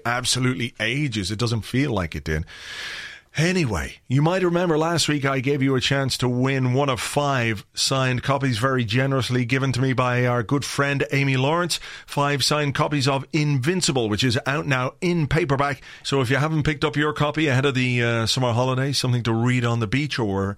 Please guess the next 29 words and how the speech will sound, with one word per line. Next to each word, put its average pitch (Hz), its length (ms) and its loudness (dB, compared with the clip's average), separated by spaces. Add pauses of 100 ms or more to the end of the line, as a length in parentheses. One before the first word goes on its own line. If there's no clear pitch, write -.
(260)
wherever 131 300 0
you 131 120 2
might 139 200 2
be 123 120 0
going, 151 520 2
you 110 100 0
can 117 180 -2
find 143 280 0
it 147 120 -2
in 143 200 0
the 139 60 0
bookshops 160 500 -2
now. 165 240 0
But 120 540 -2 (240)
the 123 120 -4
following 190 560 0
five 156 360 0
people 147 340 0
answered 143 300 -2
the 127 80 0
question 139 360 0
correctly. 143 480 0 (260)
From 139 180 0
which 170 220 -2
Brazilian 135 420 0
club 131 240 -2
did 120 160 0
we 127 140 0
sign 113 760 0